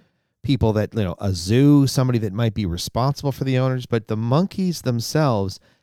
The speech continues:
they don't have the ability to form criminal intent. They can't be.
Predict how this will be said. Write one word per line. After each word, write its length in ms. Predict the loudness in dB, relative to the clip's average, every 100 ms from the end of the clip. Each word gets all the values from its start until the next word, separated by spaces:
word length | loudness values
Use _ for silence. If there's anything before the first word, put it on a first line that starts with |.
| _
they 100 | 0
don't 160 | 2 4
have 240 | 2 2
the 100 | 0
ability 440 | 0 2 2 2 0
to 60 | -4
form 340 | -2 -2 -2
criminal 420 | -4 -4 -4 -4
intent. 440 | -6 -6 -8 -8 -10 _ _ _
They 120 | -4
can't 400 | -4 -2 -2 -2
be. 160 | -2 -6